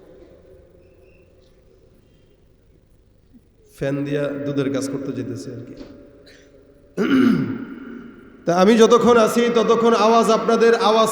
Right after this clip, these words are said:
থাকবে কম না বেশি? হ্যাঁ, এটা, এই সহযোগিতাই আমি চাচ্ছিলাম এতক্ষণ ধরে।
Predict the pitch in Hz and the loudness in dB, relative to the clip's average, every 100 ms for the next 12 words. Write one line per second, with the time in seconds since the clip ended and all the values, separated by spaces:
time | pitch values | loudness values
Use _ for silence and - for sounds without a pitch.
0 | - 214 202 220 220 226 233 226 220 233 | -2 -4 0 0 2 2 4 4 2 2
1 | 214 147 - - - - - - - - | 2 2 -2 -4 -6 -6 -2 -2 0 0
2 | - - - - - - - 165 160 - | 0 0 -2 -4 -6 -10 -4 0 0 0
3 | 175 175 160 113 - - - - - - | 0 0 0 -2 -6 -10 -12 -14 -14 -16
4 | - - - 190 226 - 208 220 233 247 | -16 -18 -4 0 0 0 2 2 0 2
5 | 247 254 214 214 202 - 220 185 175 175 | 4 4 4 2 0 0 2 2 2 0
6 | 160 151 135 - | 0 0 0 -2